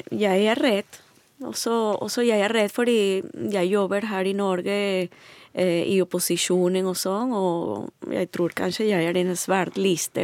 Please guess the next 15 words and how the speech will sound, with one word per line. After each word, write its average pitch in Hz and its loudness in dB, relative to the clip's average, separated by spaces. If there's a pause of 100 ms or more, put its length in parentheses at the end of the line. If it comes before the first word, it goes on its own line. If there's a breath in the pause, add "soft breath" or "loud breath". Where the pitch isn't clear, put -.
og 180 2
jeg 170 2
er 175 -6
redd 170 -2
si, 185 0 (920 loud breath)
hvis, 180 2 (140)
eh, 170 2
jeg 160 0
kommer 170 2
i 160 2
flyplassen, 170 0
og 165 0 (1120 loud breath)
jeg 214 0
kan 180 -4
bli 233 0